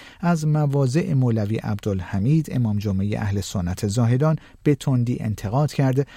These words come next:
و خواهان برخورد با او شد. آقای لاریجانی روز گذشته در گفتگو با خبرگزاری فارس وابسته به سپاه پاسداران گفت که به نظر او این نیاز امروز وجود دارد که جبهه انقلاب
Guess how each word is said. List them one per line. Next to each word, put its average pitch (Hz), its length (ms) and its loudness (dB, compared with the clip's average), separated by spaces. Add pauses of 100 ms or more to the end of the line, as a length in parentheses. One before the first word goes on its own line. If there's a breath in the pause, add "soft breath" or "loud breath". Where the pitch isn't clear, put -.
(200 loud breath)
و 170 80 2
خواهان 123 420 0
برخورد 117 580 -2
با 110 100 -2
او 175 200 2
شد. - 280 -4 (380)
آقای 156 280 4
لاریجانی 127 520 2
روز 120 220 0
گذشته 110 500 0
در 110 160 0
گفتگو 107 400 -2
با 113 120 0
خبرگزاری 95 800 -2
فارس 147 420 0
وابسته 131 440 -2
به 127 100 -2
سپاه 110 480 -4
پاسداران 92 540 -4
گفت 143 260 0 (340 loud breath)
که 175 120 2
به 170 120 2
نظر 151 300 2
او 165 300 2
این 170 200 4
نیاز 135 380 2
امروز 113 400 2
وجود 127 300 2
دارد 110 280 0
که 113 140 -2
جبهه 117 480 0
انقلاب 117 580 0